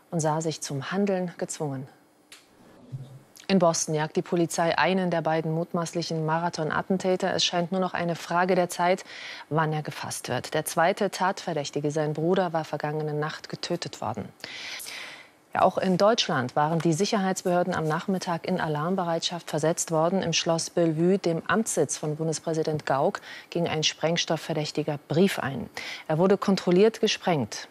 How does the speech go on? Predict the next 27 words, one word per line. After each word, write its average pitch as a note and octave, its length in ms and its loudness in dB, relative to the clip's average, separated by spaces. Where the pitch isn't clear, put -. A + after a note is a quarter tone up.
Nach D3+ 180 -4
bisherigen G#3+ 520 4
Erkenntnissen F3+ 680 0
soll F3 160 2
es E3+ 120 2
sich F3 200 -2
um D#3+ 100 -2
eine D#3 320 -2
hochexplosive E3 880 0
Substanz D3 680 -2
gehandelt C3 440 -4
haben. - 300 -4
Bundespräsident G3+ 640 4
Gauck E3+ 300 4
hielt G#3+ 240 2
sich G#3 200 0
zu - 140 0
der F3+ 160 2
Zeit F3 380 -2
nicht E3 260 0
im C3 160 -2
Gebäude - 460 -6
auf. - 260 -12
Weitere D#3 320 -2
Meldungen D3+ 540 -2
jetzt - 220 -6
kompakt. - 500 -12